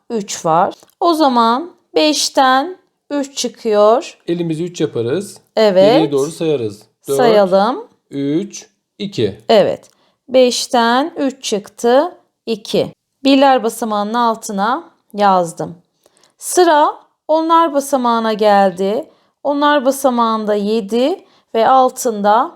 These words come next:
Speaker 1: beş var. Yediden beş çıkarıyorum.
Speaker 2: Elimi beş yaparım.
Speaker 1: Evet.
Speaker 2: Yediden geriye doğru sayarım. Hemen
Speaker 1: Evet.
Speaker 2: sayıyorum. Altı, beş, dört,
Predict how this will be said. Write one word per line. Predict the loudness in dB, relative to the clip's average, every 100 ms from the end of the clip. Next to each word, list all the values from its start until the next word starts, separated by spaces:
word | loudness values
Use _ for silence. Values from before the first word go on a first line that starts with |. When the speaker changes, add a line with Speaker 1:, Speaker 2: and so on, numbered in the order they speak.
| _ _ -6
Speaker 1:
beş | -2 -2 -4 -2
var. | 2 4 2 -2 -14 -20 _ _ _ -8
Yediden | -4 -4 0 2 2 -2 -8 _ _ _
beş | 0 0 0 -4 -8
çıkarıyorum. | -6 0 2 4 2 4 4 2 -2 -10 -8
Speaker 2:
Elimi | -4 -2 -2
beş | -4 -4 -6
yaparım. | -6 -6 -4 -2 2
Speaker 1:
Evet. | 2 4 2 2
Speaker 2:
Yediden | -2 -4
geriye | -6 -6
doğru | -6 -10
sayarım. | -6 -4 -2 -4 -6 -8 -4
Hemen | 0 2
Speaker 1:
Evet. | 0 0
Speaker 2:
sayıyorum. | 0 0 0 0 -2 -4 -8 _ _ -4
Altı, | 0 0 -2 -4 -2 -4 -10 _ _
beş, | -6 -4 -4 -6 -12 _ _ _ _
dört, | 0 2 2 -4